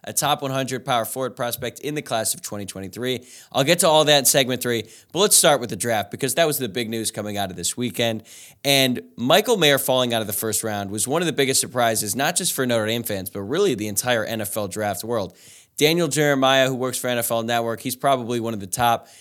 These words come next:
N F L draft analysts out there. He said as much when he appeared on the Pat McAfee show earlier this week when he called Mayer the cleanest player in the draft, and he explained how surprised he was that Mayer had fallen out of it.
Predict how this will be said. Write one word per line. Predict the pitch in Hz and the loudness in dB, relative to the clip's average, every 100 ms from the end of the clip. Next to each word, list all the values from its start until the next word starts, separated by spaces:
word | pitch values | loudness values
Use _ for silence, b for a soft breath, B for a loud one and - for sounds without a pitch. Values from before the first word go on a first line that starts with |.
| B - | B -6
N | 120 | -4
F | 117 | 0
L | 120 | -2
draft | 107 120 117 120 | 0 2 2 0
analysts | 120 117 107 - | -2 -2 -4 -2
out | 117 117 | 0 0
there. | 120 110 | -2 -6
He | 98 170 | -4 0
said | 185 160 127 | 4 4 2
as | - | 0
much | 117 110 - | 0 -2 -2
when | 117 | -2
he | 131 | -2
appeared | 127 131 127 117 | -2 -2 -2 -2
on | |
the | 107 | -4
Pat | 139 123 110 | 0 0 0
McAfee | 120 - - 110 | -4 -4 -6 -4
show | - 110 101 B B - | -2 -2 -4 B B 2
earlier | 156 147 127 | 4 4 2
this | 113 - | 0 0
week | 139 131 123 | 0 -2 -2
when | 120 | -4
he | |
called | 120 135 127 | 2 2 2
Mayer | 127 120 | 2 -2
the | 101 | -4
cleanest | - 214 254 196 - | -4 -2 0 0 0
player | 117 107 | -2 0
in | 104 | -4
the | |
draft, | 98 113 110 110 B B - | -4 0 0 -2 B B -6
and | 131 | -2
he | 165 | 0
explained | 143 156 147 | 0 -2 -2
how | 139 135 | 0 -2
surprised | 123 - 131 117 - | -2 -2 -2 0 -2
he | |
was | 139 135 120 | -2 0 -2
that | 120 | -4
Mayer | 107 117 | -4 -4
had | 110 98 | -4 -4
fallen | 107 98 101 | -4 -4 -2
out | 117 123 | 0 0
of | 117 | 0
it. | 123 | -4